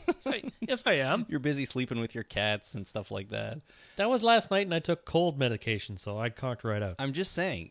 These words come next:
Speaker 2: I think if we organized a, a movie theater screening, you'd have to be there, first of all. It wouldn't really
Speaker 1: Well,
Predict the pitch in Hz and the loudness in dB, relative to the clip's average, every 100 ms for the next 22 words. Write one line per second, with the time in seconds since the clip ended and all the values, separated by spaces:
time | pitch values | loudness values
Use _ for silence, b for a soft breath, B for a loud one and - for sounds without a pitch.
0 | - 117 127 180 180 156 143 135 127 120 | -4 -2 -2 -4 -4 -4 -2 0 -2 -4
1 | 117 110 - 101 95 - - 98 107 110 | -4 -6 -4 -2 -2 -4 -6 -4 -2 -2
2 | 110 107 95 90 - 98 87 87 101 135 | -4 -4 -4 -4 -6 -8 -6 -6 0 0
3 | 123 135 107 98 85 78 82 98 - 82 | 0 -2 -2 -2 -4 -4 -8 -8 -8 -10
4 | 78 80 110 135 123 110 | -10 -8 -4 -2 0 0